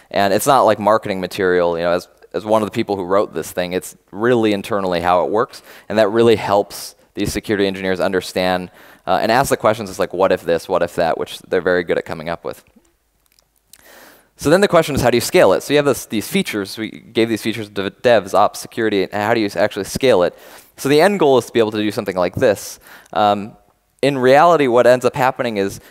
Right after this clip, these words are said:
it's not that security is just doing security things at the bottom. Um, everybody has to have some mindfulness of security. And so in practice, the way we see this break down, um, is, is this kind of thinking. Um, and I'll go bottom up. And so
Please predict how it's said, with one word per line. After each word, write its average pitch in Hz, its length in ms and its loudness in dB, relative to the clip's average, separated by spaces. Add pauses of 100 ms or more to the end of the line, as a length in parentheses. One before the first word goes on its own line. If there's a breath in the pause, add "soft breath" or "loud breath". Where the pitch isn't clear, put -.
it's 127 200 0
not 151 180 4
that 135 220 4
security 131 500 -4
is 110 100 -6
just - 160 -10
doing 110 140 -8
security 107 480 -6
things 101 340 -4
at 95 60 -8
the 85 80 -8
bottom. 90 400 0 (260 loud breath)
Um, 104 220 -2
everybody 135 440 4
has 107 340 0
to 104 80 -4
have 95 200 0
some 98 380 -6 (100)
mindfulness 90 880 -4
of 87 140 -6
security. 85 600 -6 (320 loud breath)
And 113 160 -6
so 120 340 2
in 123 300 -4
practice, 156 600 -4
the 123 100 -4
way 117 240 2
we 123 140 -2
see 120 180 -8
this 104 140 -4
break 98 340 -2
down, 113 340 -2 (280 loud breath)
um, 101 180 -2
is, 123 300 -4
is 120 180 0
this 135 320 -2
kind 113 320 -2
of 95 80 -6
thinking. 82 540 -10 (240 soft breath)
Um, 92 100 -6
and 101 80 0
I'll 139 140 6
go 131 120 4
bottom 87 440 2
up. 76 340 -10
And 98 140 -8
so 123 260 2